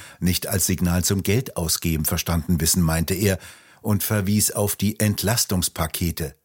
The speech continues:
in der der Staat den Bürgern das Geld abnimmt und dann in Form von Geschenken wieder zurückgibt. "Geschenke, die der Staat aussucht", schreibt Mario Turnes bei Tichys Einblick und fährt fort:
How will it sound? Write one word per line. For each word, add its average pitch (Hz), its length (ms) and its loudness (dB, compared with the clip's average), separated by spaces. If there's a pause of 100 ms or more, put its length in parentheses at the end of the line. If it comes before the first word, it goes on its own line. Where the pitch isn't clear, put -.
(400)
in 98 160 2
der 139 160 2
der 120 160 0
Staat 117 560 -2
den 95 160 2
Bürgern 98 580 0
das 80 240 0
Geld 95 380 0
abnimmt 117 520 0
und 87 200 -2
dann 92 160 2
in 104 140 0
Form 95 260 0
von 98 160 -2
Geschenken 92 500 0
wieder 90 220 0
zurückgibt. - 840 -4 (760)
"Geschenke, 175 420 2
die 120 160 -2
der 120 120 2
Staat 107 500 -2
aussucht", 82 600 -2 (200)
schreibt - 500 -2
Mario 87 380 2
Turnes 98 500 0
bei 82 220 -2
Tichys 87 380 0
Einblick 95 440 0
und 85 140 -2
fährt 90 260 0
fort: - 320 -2